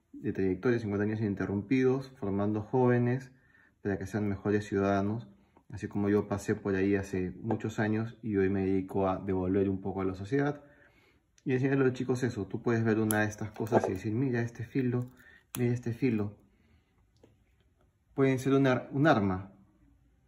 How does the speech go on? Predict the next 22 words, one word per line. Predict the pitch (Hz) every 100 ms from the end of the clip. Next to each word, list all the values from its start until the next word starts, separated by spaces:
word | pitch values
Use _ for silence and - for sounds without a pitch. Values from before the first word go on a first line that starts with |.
| _ _ -
No, | 151 151 -
para | -
empezar | 120 220
es | 214
absurdo | 120 - 131 117 143
porque | - 87 - - - - - _ _ _ _ _ _ 123
aprietan | - 120 117 110
y | 87 - _ - - - -
chao | 104 98
dedo. | 90 90 175 - - - - - - - - -
Y |
dos, | 131 147 139 -
porque | 120 117
no | 139
sirven | 147 165 156
para | 107 104
eso. | 107 98 98 - - - - - - -
Tienes | 139 160
que | 131
abrir | 131 143
un |
empaque. | 135 110 110 - 113